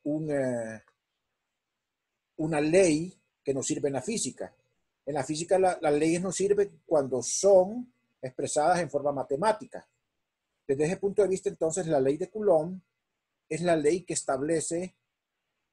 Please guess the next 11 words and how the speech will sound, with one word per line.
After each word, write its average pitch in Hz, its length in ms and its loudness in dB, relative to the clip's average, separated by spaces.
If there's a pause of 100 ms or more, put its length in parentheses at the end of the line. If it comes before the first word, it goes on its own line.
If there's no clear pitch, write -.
(280)
la 156 360 4
interacción 151 560 0
entre 135 200 -4
las 117 180 -2
cargas. 113 640 -2 (1800)
Y 196 80 -4
comenzamos 190 480 2
de 214 80 4
manera 180 260 0
muy 196 140 -2
sencilla. 208 600 -2